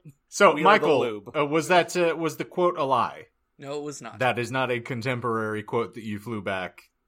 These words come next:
Speaker 1: So that was given at the time. All right.
Speaker 3: Verbatim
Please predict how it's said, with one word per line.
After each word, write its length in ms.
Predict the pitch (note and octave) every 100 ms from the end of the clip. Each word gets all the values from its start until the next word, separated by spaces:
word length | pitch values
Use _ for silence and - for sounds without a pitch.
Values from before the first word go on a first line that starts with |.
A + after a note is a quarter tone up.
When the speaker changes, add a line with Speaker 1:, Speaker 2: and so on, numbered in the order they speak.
| _ _ _
Speaker 1:
So 180 | - A#2+
that 180 | A#2+ B2+
was 180 | B2 G#2+
given 280 | C#3 C#3+
at 160 | C3+ C3+
the 80 | C#3
time. 440 | - A#2+ G#2 D2 - _ _ _ _ _ _
All 160 | F2+ G2 B2+
right. 260 | F3 G3
Speaker 3:
Verbatim 760 | F3 G3+ F3+ F3 F3 E3+ E3